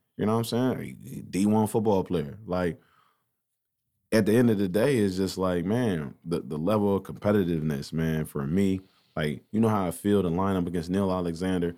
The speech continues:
Neil Alexander used to take me and Greg and Eddie Smith, um, and, um, Richard McBride down to, uh, the Saint Louis Eagles. We used to play,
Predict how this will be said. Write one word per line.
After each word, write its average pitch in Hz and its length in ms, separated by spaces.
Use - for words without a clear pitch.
Neil 104 140
Alexander 98 440
used 90 180
to 80 80
take 80 260
me 95 460
and 78 220
Greg 90 600
and 76 240
Eddie 92 280
Smith, 92 520
um, 78 580
and, 80 480
um, 73 680
Richard 92 320
McBride 82 720
down 87 520
to, 78 640
uh, 76 180
the 69 100
Saint 90 280
Louis 82 240
Eagles. 76 380
We 80 60
used 78 120
to - 60
play, 73 360